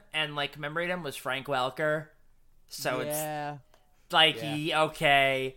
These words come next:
Speaker 1: yeah, no, if it had
Speaker 2: I
Speaker 1: to
Speaker 2: see
Speaker 1: be
Speaker 2: what
Speaker 1: any
Speaker 2: you did there.
Speaker 1: And then just, like, his speech, which was,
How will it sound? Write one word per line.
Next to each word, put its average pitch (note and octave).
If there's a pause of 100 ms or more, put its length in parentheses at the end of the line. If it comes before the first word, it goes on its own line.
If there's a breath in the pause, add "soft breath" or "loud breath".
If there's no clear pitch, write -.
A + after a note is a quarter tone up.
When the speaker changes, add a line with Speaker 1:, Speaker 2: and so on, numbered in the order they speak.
(100)
Speaker 1:
yeah, C3+
no, A#2+
if B2
it C3+
had C3
Speaker 2:
I -
Speaker 1:
to D3
Speaker 2:
see C3+
Speaker 1:
be G3
Speaker 2:
what -
Speaker 1:
any D3
Speaker 2:
you F3
did C#3+
there. C#3 (720)
Speaker 1:
And C#3+
then D#3
just, D3+
like, D3+
his D#3
speech, -
which G3
was, G3+